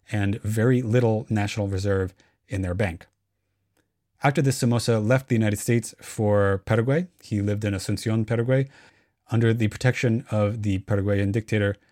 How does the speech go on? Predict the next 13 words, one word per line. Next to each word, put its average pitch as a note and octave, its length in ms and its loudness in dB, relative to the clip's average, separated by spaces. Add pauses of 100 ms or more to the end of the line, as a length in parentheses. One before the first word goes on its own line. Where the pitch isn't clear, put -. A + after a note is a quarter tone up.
(380)
Alfred G#2+ 340 -2
Stroessner. G#2+ 640 -2 (760)
However, C#3+ 380 6
he C3 340 4
didn't C#3+ 180 4
get E3 140 0
to D3+ 80 2
live D#3+ 400 4
in C3 340 4
Paraguay C#3 520 4
all C#3 220 0
that D3 180 0
long B3 320 4